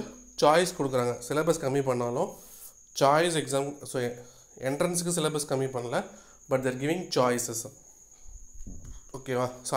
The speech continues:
ஐம்பது கொஸ்டின் கொடுத்து நாற்பத்தஞ்சு கொஸ்டின் எழுதுனா போதும் அப்படின்ற மாதிரி வந்துருச்சு. So, அதனால நம்மளும் நீட்ல வந்து choices எதிர்பார்க்கலாம். Syllabus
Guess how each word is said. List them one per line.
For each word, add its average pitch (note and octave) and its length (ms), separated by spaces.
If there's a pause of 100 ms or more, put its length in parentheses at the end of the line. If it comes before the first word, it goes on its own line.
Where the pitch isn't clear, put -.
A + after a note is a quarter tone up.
ஐம்பது C#3+ 340
கொஸ்டின் D3 220
கொடுத்து D3 220
நாற்பத்தஞ்சு B2 360
கொஸ்டின் B2 220
எழுதுனா B2 220 (140)
போதும் A#2 260 (1000)
அப்படின்ற C3 420
மாதிரி C#3 140
வந்துருச்சு. B2+ 300 (460)
So, - 100
அதனால D3+ 220
நம்மளும் E3+ 320 (480)
நீட்ல D#3+ 300 (100)
வந்து D3+ 160 (340)
choices D3 420
எதிர்பார்க்கலாம். B2+ 540 (880)
Syllabus F3 420